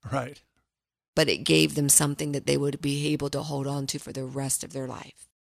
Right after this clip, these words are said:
Speaker 1: So when you think about your retirement, and where are you? Maybe you are one that wants to bounce the last check and you're really making sure, "Look, I've helped the kids go through college. It's now about us for retirement." It's perfectly understandable. Or, "Hey, we wanna create some more memories. We can. We've done the, we've done all of the, we can.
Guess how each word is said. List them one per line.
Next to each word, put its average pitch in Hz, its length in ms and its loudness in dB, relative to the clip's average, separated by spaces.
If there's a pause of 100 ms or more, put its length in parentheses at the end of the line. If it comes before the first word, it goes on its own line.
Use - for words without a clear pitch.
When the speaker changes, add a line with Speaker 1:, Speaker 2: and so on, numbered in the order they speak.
(220)
Speaker 1:
So 247 160 8
when 240 100 8
you 233 60 6
think 240 200 6
about 135 240 6
your 151 240 6
retirement, 120 460 6
and 117 80 2
where 151 120 8
are 147 60 8
you? 113 220 4
Maybe 185 280 6
you 165 240 4
are 151 180 8
one 139 220 4
that 120 180 0
wants 123 220 0
to 120 80 0
bounce 113 240 4
the 113 60 -2
last 104 280 0
check 113 300 4
and 98 260 -4
you're 117 280 4
really 135 280 8 (100)
making 120 280 4
sure, 117 180 4
"Look, 110 160 8
I've 107 180 4
helped 151 180 4
the 117 60 0
kids 127 220 2
go 113 140 6
through 101 180 0
college. 143 440 6 (280)
It's 165 220 4
now 139 180 8
about 117 280 8
us 95 540 -2
for 104 140 0
retirement." 92 560 -4 (420)
It's - 220 -2
perfectly 160 500 8
understandable. 98 640 0 (240)
Or, 202 280 8
"Hey, 220 160 4
we 190 120 2
wanna 208 200 6
create 165 300 4
some 156 120 -2
more 147 160 2
memories. 139 480 2
We 127 120 0
can. 160 440 6
We've 117 180 2
done 135 280 4
the, 120 120 -2
we've 120 180 2
done 135 180 8
all 135 240 8
of 117 180 2
the, 110 200 2
we 107 120 2
can. 131 520 2